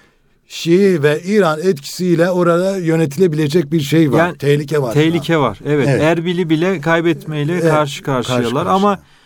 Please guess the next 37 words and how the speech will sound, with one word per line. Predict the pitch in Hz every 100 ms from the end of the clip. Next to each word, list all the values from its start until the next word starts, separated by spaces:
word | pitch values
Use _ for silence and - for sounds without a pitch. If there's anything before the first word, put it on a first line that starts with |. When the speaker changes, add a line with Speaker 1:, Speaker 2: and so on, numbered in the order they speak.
| _ _ _
Speaker 2:
A | 151 165
B | 180 185
D'nin | 180 185 196 175
de | 175 160
hem | 180 175 175 -
bir | 98 - 143 160 147 - 135
güvenilir | 120 151 175 185 202 160
bir | 175
müttefik | 160 147 - 151 175 156
olmadığı | 175 160 139 131 127
da |
ortaya | 127 117 135 117
çıktı | 107 - - -
Kürtler | 127 123 143
Speaker 1:
Evet, | 110
Speaker 2:
açısından. | 101 - 123 135 127
Speaker 1:
evet. | 147 139
Speaker 2:
Çünkü | 143 139
Speaker 1:
Kürtler | 175 185
açısından | 147 - 143 170 160
da |
Speaker 2:
tarafsız, | 165 165 170 190 139
Speaker 1:
aynen | 127
öyle. | 98
Speaker 2:
tarafsızız | 113 143 151 143 165 147 131 110
diyor. | 107 127 147 - - - 107
Speaker 1:
Evet. | 139
Speaker 2:
Ama | 202 -
Türkiye'de | 226 208 - 220 214 190 208 190
belki, | 190 190 - 202 202 202 _ - - - -
e, | 156 156 160
bir, | 175 151 135 143 147 147
e, | 143
o | 156 156
bölgede | 160 156 160 160 160 160 139
muhtemel | 147 139 156 156 156 143
bir | 156 143